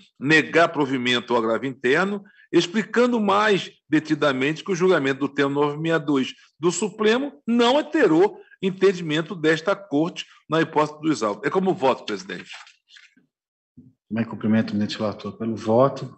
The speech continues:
Speaker 2: Algum destaque? Não, não havendo um destaque, proclamo o resultado. Prosseguindo o julgamento, a primeira turma, por unanimidade, negou o provimento ao agravo interno. Nós temos o voto do senhor ministro relator. Muito bem. Próximo item,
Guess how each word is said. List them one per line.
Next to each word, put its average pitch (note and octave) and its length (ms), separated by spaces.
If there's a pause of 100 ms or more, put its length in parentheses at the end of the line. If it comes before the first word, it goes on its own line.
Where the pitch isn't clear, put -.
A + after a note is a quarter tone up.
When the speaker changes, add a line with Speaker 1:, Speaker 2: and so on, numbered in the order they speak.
(120)
Speaker 2:
Algum A2 320
destaque? D#3 600 (1800)
Não, A#2 320 (120)
não A2+ 180
havendo G#2+ 320
um A2+ 120
destaque, C#3+ 580 (600)
proclamo A2 280
o - 20
resultado. C#3 480
Prosseguindo A2+ 400
o G#2 40
julgamento, C3 480
a - 40
primeira B2 240
turma, A2+ 340
por A#2 100
unanimidade, C3+ 600
negou B2+ 260
o C#3 60
provimento A#2 380
ao A2+ 60
agravo G#2+ 240
interno. C3 500 (340)
Nós - 140
temos B2 240
o B2+ 40
voto A2 300
do A2 80
senhor - 120
ministro A2 220
relator. - 440 (1200)
Muito - 220
bem. D3 220 (580)
Próximo D3 400
item, C#3 300